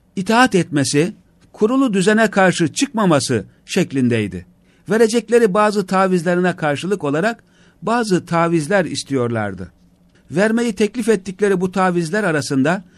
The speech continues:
"Dilersen bir sene sen hükümdar ol ve bizi yönet, bir sene de biz yönetelim." teklifi de vardı. Ama Resulullah bu tekliflerin tümüne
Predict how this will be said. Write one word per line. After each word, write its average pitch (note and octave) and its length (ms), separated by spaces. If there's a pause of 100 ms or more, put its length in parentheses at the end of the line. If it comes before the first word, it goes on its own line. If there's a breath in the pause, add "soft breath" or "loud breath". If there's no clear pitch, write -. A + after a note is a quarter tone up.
(220 soft breath)
"Dilersen G#3 500
bir C#4+ 60
sene F#3 300
sen A#3+ 220
hükümdar D#3 520
ol E3+ 240 (360 soft breath)
ve G3 160
bizi F#3 200
yönet, F3 460 (320 soft breath)
bir C4+ 120
sene F#3+ 300
de A3 140
biz B3+ 160
yönetelim." C3+ 580 (220 soft breath)
teklifi G3 440
de C#3+ 140
vardı. G2+ 400 (600 soft breath)
Ama G3 260
Resulullah E3+ 680 (300 soft breath)
bu F#3 120
tekliflerin D#3+ 760
tümüne C3+ 480